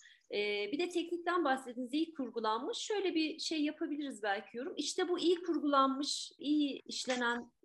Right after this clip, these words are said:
tekniğin iyi kullanma biçimi o aldatıcı olanı, yüzeyde olanı, görünür olanı da aslında teknik üzerinden de görünmez kılıyor. Yani görünür olan sıkıntılı bir yerde duruyor. Görünür olanı görünmez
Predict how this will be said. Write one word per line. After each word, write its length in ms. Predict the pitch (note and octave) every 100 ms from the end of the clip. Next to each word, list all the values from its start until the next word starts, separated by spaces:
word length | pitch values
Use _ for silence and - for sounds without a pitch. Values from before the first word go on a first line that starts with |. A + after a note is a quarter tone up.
| -
tekniğin 380 | B3 - C#4 C#4
iyi 180 | D4+
kullanma 460 | - A#3+ A3 G#3+ G#3
biçimi 420 | C4+ - B3 F#4 - - - -
o 200 | F4 F4
aldatıcı 720 | C4+ C#4 C#4 E4 - E4+ G4+
olanı, 600 | - C#4 C4 C4 E4+ C#5 - -
yüzeyde 560 | A#3 B3+ A#3+ D4 D4 F#4
olanı, 320 | E4 B3 A#3
görünür 460 | A#3+ C4+ D4+ E4
olanı 500 | E4 B3+ C4+ D#4 F#4+
da 60 | F#4 A#4+ - _ -
aslında 500 | C4+ - D#4+ D#4 -
teknik 360 | D#4+ - F#4+
üzerinden 460 | C#4+ C#4+ C#4 C#4 C4+
de 40 |
görünmez 600 | G3+ F3+ D#3+ D#3+ D#3 -
kılıyor. 420 | - D#3+ D#3+ - - _ -
Yani 260 | F#3+ F#3+
görünür 340 | A#3 A3+ B3+ D#4
olan 260 | D#4 D4
sıkıntılı 540 | D4 - - D4 D#4+ D#4
bir 60 |
yerde 340 | D4+ C4+ B3+ C4+
duruyor. 280 | D4+ A4+ F4
Görünür 300 | C#4+ D#4 F4
olanı 320 | D4 C4+ C4+
görünmez 460 | C#4+ D4 D#4+ F4+